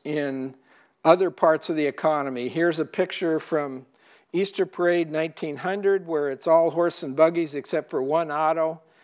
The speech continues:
and then thirteen years later, all autos. We need to convert our transportation sector, our space heating sectors, our electric sectors. So,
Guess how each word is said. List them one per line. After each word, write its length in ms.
and 220
then 240
thirteen 560
years 280
later, 380
all 320
autos. 640
We 120
need 180
to 80
convert 640
our 520
transportation 880
sector, 640
our 140
space 440
heating 280
sectors, 680
our 160
electric 460
sectors. 800
So, 560